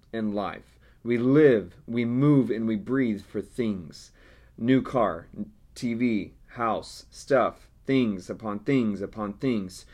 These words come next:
We are never satisfied by the materials that we own or acquire, and we constantly want more. This materialism is, is it,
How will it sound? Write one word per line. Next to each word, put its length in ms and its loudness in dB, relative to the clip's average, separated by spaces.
We 260 4
are 160 0
never 540 0
satisfied 1000 -6
by 120 4
the 100 2
materials 800 0
that 180 -6
we 240 -4
own 520 -4
or 220 -2
acquire, 640 -2
and 140 0
we 120 0
constantly 1040 -10
want 300 -8
more. 480 -2
This 200 -8
materialism 1160 0
is, 320 -6
is 280 -8
it, 140 -6